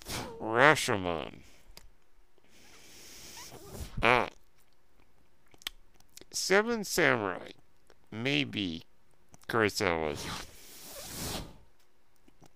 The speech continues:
most defining film. But Rashomon might be his most complex.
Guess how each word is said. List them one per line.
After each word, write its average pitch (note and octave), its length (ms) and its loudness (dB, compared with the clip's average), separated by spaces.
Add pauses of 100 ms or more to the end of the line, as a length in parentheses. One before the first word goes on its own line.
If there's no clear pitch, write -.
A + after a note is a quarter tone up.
(360)
most A#2 400 6
defining G#2 760 2
film. E2+ 320 -2 (2750)
But C#3+ 180 6
Rashomon B2+ 840 4
might A#2 260 0
be G#2 80 -4
his G#2 260 0
most G#2 320 -2
complex. - 960 4